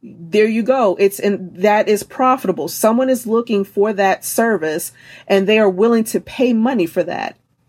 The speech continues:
If, you know, for whoever offers that specific service and can, um, help them out. All right. Now, as you research, write down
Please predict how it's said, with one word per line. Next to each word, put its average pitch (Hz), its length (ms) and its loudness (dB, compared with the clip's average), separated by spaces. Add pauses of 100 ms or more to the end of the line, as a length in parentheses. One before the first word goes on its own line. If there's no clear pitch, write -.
(240)
If, 220 360 2
you 202 160 0
know, 180 120 4
for 196 240 2
whoever 196 540 0
offers 190 300 0
that 170 200 0
specific 185 600 -2
service 190 460 0
and 180 160 -4
can, 175 320 -2 (340)
um, 170 640 0
help 190 280 0
them 180 180 0
out. 151 280 -4 (380)
All 180 100 0
right. 190 360 2 (260)
Now, 196 320 2
as 220 240 2
you 311 120 0
research, 208 680 0 (160)
write 220 320 0
down 180 540 0